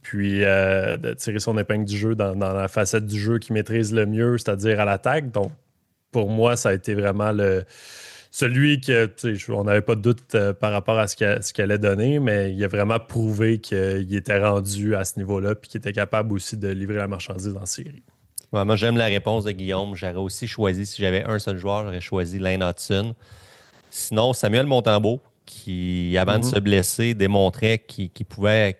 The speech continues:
Speaker 2: qu'il a l'étoffe d'un, d'un numéro un, qui peut aussi être un très bon gardien en série. J'ai beaucoup aimé Montembeault. Euh, j'ai aimé aussi Nick Suzuki.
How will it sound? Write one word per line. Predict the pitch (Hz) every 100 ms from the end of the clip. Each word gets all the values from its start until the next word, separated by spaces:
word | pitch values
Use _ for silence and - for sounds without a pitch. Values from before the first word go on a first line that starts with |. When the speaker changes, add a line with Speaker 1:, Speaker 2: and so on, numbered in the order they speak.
| -
Speaker 2:
qu'il | 120
a | 135
l'étoffe | 127 - 123 123 -
d'un, | 104 92 95
d'un | 98
numéro | 101 104 104 98 98
un, | 113
qui | 120 -
peut | - 123 127
aussi | 107 -
être | 117
un | 107
très | 95 107
bon | 101 104
gardien | 101 92 90 98 104 107 -
en | 98
série. | - - 95 90 101 117
J'ai | 92
beaucoup | 90 95 127
aimé | 113 110
Montembeault. | 107 98 101 95 92 104 127 _ _ _ _ _ _ _
Euh, | 95 92
j'ai | 110
aimé | 135
aussi | 165 - 165
Nick | 127 135
Suzuki. | - 113 104 92 127 117 127